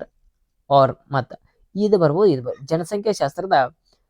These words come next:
ಶಾಸ್ತ್ರವನ್ನು ವ್ಯಾಖ್ಯಾನಿಸಿ, ಜನಸಂಖ್ಯಾ ಶಾಸ್ತ್ರದ ಚಿತ್ರಣದ ಪ್ರಮುಖ ಲಕ್ಷಣಗಳನ್ನು ವಿವರಿಸಿ. ಎರಡು very, very important. ಅದೇ ಥರ್ಡ್ ಒನ್ ಏನ್ ನೋಡೋಣ, ಸಾಮಾಜಿಕ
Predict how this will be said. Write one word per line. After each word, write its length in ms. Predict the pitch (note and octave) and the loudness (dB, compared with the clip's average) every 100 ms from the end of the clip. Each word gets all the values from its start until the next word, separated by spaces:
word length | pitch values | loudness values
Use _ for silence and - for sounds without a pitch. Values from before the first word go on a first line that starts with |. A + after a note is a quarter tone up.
| _ - | _ 0
ಶಾಸ್ತ್ರವನ್ನು 480 | D#3+ D#3 D#3+ D3+ D3 | 0 2 0 0 -2
ವ್ಯಾಖ್ಯಾನಿಸಿ, 600 | B2+ C3+ D3+ D3 G3 G#3+ | -2 -2 -4 -4 -4 -6
ಜನಸಂಖ್ಯಾ 560 | C#3 D3+ D3+ F#3+ F#3+ F#3+ | -4 -6 -6 -8 -6 -6
ಶಾಸ್ತ್ರದ 420 | - - E3 D#3+ | -6 -8 -2 -2
ಚಿತ್ರಣದ 500 | C#3 B2 C3 C3+ C3 | -2 -10 -8 -6 -6
ಪ್ರಮುಖ 340 | B2+ C#3 C3+ | -6 -8 -6
ಲಕ್ಷಣಗಳನ್ನು 560 | C#3 F3 - F3+ G#3+ F#3+ | -6 -6 -6 -6 -4 -4
ವಿವರಿಸಿ. 600 | B2+ B2 - B2 - _ _ _ _ _ _ _ - | -4 -6 -6 -14 -14 _ _ _ _ _ _ _ -6
ಎರಡು 240 | A#2 D3 | -4 -4
very, 300 | C3 B2 C3+ | -4 -2 0
very 200 | C3+ B2 | 0 -2
important. 300 | A2+ C3+ D#3 | -4 -8 -10
ಅದೇ 360 | - B2 B2 A#2+ | -10 -2 -2 -2
ಥರ್ಡ್ 300 | - F3+ F3 | 0 0 0
ಒನ್ 180 | D3 A#2+ | -6 -10
ಏನ್ 180 | A2+ | -12
ನೋಡೋಣ, 240 | A#2+ A#2+ E3+ D3+ _ _ _ - | -14 -12 -14 -16 _ _ _ -4
ಸಾಮಾಜಿಕ 600 | G3 G3+ G3+ F#3+ G3 | -2 0 0 -2 -2